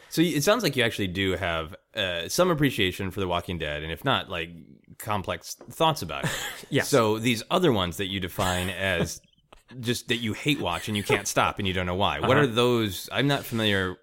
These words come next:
Speaker 1: with
Speaker 2: Falling Skies.
Speaker 1: Falling Skies at all.
Speaker 2: I think I watched, I think it was five seasons. Or
Speaker 1: Damn.
Speaker 2: four. We could check later, but, uh, that was insane.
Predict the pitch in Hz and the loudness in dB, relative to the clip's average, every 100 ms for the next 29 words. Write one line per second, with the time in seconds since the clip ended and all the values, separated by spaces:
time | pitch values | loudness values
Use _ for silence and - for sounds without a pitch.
0 | _ 107 92 - - 120 120 113 120 113 | _ -2 -2 -4 -2 0 0 0 -2 -2
1 | 127 - - 104 87 - 73 76 78 73 | -2 -2 0 0 0 -4 -6 -6 -6 -6
2 | 69 78 147 220 196 170 156 - - 156 | -6 -6 -4 -4 -4 -2 -4 -6 -8 -8
3 | 135 - - 92 98 98 - - 143 175 | -8 -12 -8 -6 -6 -10 -14 -12 -12 -12
4 | 175 - - 226 220 185 135 151 160 - | -14 -14 -6 -4 -2 -2 0 0 -4 -8
5 | - _ 127 123 - - 107 - 95 90 | -20 _ -16 -12 -10 -6 -8 -8 -8 -8
6 | 82 98 95 - 113 107 101 95 - _ | -6 -6 -8 -6 -2 0 0 -4 -14 _
7 | - - 202 190 127 110 95 85 | -4 2 2 2 -4 -4 -6 -6